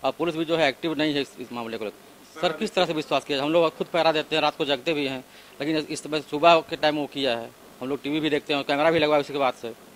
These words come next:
कि भाई कैमरे में कुछ कैद होगा, रात को हम लोग जगते रहते हैं, डर रहता है हमेशा, सभी लोग मोहल्ले के लोग भी डरे हुए हैं।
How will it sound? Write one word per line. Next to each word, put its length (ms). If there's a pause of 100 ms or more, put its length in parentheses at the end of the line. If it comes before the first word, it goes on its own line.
(400)
कि 100
भाई 140
कैमरे 280
में 100
कुछ 180
कैद 220
होगा, 160
रात 200
को 80
हम 80
लोग 100
जगते 240
रहते 220
हैं, 60
डर 120
रहता 260
है 80
हमेशा, 280 (500)
सभी 180
लोग 140
मोहल्ले 220
के 40
लोग 100
भी 60
डरे 180
हुए 220
हैं। 140